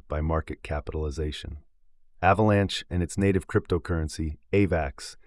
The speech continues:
continue to make waves in the market with their remarkable growth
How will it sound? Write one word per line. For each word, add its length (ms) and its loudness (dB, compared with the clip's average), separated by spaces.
continue 400 6
to 120 0
make 220 2
waves 300 4
in 80 2
the 80 2
market 480 0
with 160 -8
their 140 0
remarkable 580 2
growth 420 0